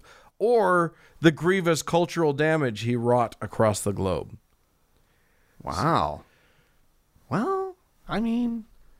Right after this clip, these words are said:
Speaker 2: he wanted it.
Speaker 1: He did.
Speaker 2: He had the money, right?
Speaker 1: Uh, you know what? Uh,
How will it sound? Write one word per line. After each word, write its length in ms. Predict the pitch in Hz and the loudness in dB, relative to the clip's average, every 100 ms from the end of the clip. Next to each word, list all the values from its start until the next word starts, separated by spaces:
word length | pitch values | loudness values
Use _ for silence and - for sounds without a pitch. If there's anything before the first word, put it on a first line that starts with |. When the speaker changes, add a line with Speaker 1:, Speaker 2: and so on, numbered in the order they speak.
| _ _ _ _ _ _ _ - | _ _ _ _ _ _ _ -4
Speaker 2:
he 100 | 214 | 0
wanted 380 | 202 262 311 | 0 0 -2
it. 240 | 104 - - - | -4 -8 -14 -8
Speaker 1:
He 180 | 165 339 | -2 0
did. 240 | 427 453 | 2 2
Speaker 2:
He 60 | 196 | 0
had 200 | 202 208 | -2 -4
the 80 | 208 | -2
money, 440 | 175 208 113 110 - _ _ - | 0 0 -2 -10 -16 _ _ -8
right? 280 | 117 120 196 - - | -4 -2 -4 -6 0
Speaker 1:
Uh, 140 | 220 | 0
you 140 | 180 208 | 2 0
know 140 | 247 | 2
what? 300 | 226 202 - - | 4 2 2 -4
Uh, 80 | 156 | -8